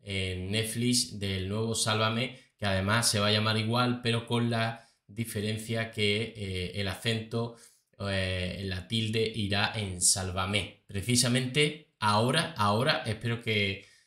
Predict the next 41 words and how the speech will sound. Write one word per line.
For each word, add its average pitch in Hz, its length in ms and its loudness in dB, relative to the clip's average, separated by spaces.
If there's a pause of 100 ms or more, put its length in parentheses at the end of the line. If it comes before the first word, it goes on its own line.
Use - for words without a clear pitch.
(200)
eh, 92 400 -2
Belén 104 240 0
Esteban 110 560 -2
no 107 80 0
lo 110 140 0
cambie, 113 300 0
porque 101 280 -2
ella 107 140 2
siempre 104 300 -2
había 101 200 0
dicho, 101 400 -6 (220)
"Estoy 110 300 -4
en 120 100 2
Sálvame", 120 680 -2 (200)
y 113 160 -6
que 104 120 -2
siga 110 180 0
diciendo 110 340 0
"Sálvame". 101 720 -2
No 98 100 -8
vaya 104 180 0
a - 20 2
decir 101 260 0
ahora 95 180 0
"Sálvame". 95 640 -2
Ahora - 220 -8
no 110 120 0
lo 107 60 2
vaya 101 140 2
a 98 60 2
decir 95 200 -2
bien. 123 440 0 (200)
Ahora 107 520 -4 (120)
ya 104 120 -4
se 101 100 0
llama 113 220 -2
Sálvame. 101 640 -2
Ahora, 110 400 -2
así 107 240 2
que 117 80 0
ahora, 120 420 -2